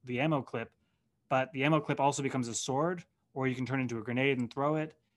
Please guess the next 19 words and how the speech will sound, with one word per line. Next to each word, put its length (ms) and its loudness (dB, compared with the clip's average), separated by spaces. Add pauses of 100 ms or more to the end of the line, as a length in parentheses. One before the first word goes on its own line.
(120)
It's, 160 -10
it's 140 -6
a 40 -2
really, 220 0
really 220 -2
cool 180 -2
game. 220 -2
It 60 -2
has 160 -4
cel 200 0
shaded 240 -4
graphics, 380 -2
very, 200 0
very 180 -2
sharp. 380 -6 (320)
And 80 -6
I 60 0
love 240 4
that. 340 0